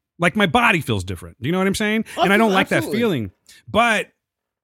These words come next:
Speaker 1: you know, uh, through the use of, like, uh, meditation and, like, concentration and stuff, don't ask me why, I just get bored sometimes, Steve. I have sort of figured out a way to do this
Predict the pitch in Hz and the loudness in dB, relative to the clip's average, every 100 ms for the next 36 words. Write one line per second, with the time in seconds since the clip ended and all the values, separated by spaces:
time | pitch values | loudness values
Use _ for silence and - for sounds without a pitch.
0 | - 143 131 131 127 123 117 147 139 131 | -6 0 2 2 2 2 0 0 0 2
1 | 127 135 123 113 107 104 98 95 123 120 | 2 0 -2 0 -2 0 -2 0 0 0
2 | 131 120 - 120 120 - _ _ _ 120 | 0 2 2 2 0 -4 _ _ _ 0
3 | 110 104 95 - 127 120 113 127 123 127 | 2 2 0 0 0 2 0 0 2 0
4 | 123 110 113 110 - 113 104 101 98 101 | -2 0 2 0 2 2 4 2 0 -2
5 | - 104 107 107 110 104 98 98 110 113 | -4 -2 0 0 0 -2 -2 -2 -2 0
6 | 151 185 - 185 151 160 147 135 120 127 | 2 0 0 -4 -4 -4 0 2 2 2
7 | 127 110 101 117 110 98 - | 0 -4 0 2 2 -2 -4